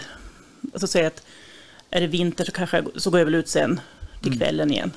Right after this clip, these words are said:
Speaker 1: På
Speaker 2: Mm.
Speaker 1: sommaren är det betydligt fler timmar.
Speaker 2: Mm.
Speaker 1: Och nu eftersom jag har haft rävbesök också så har jag gjort så nu att
Speaker 2: Ja, just.
Speaker 1: ja. Så att jag, då har jag faktiskt, de får inte vara ute utan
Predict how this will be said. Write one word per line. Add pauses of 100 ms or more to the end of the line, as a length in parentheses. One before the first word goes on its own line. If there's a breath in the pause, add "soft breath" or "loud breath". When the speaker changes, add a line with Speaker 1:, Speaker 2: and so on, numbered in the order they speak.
(140)
Speaker 1:
På
Speaker 2:
Mm.
Speaker 1:
sommaren
är
det
betydligt
fler (680 loud breath)
timmar. (100)
Speaker 2:
Mm. (760 soft breath)
Speaker 1:
Och
nu
eftersom
jag
har
haft
rävbesök
också
så (440 loud breath)
har
jag
gjort
så
nu
att (100)
Speaker 2:
Ja,
just.
Speaker 1:
ja. (920 loud breath)
Så
att
jag,
då
har
jag
faktiskt, (280 loud breath)
de
får
inte
vara
ute
utan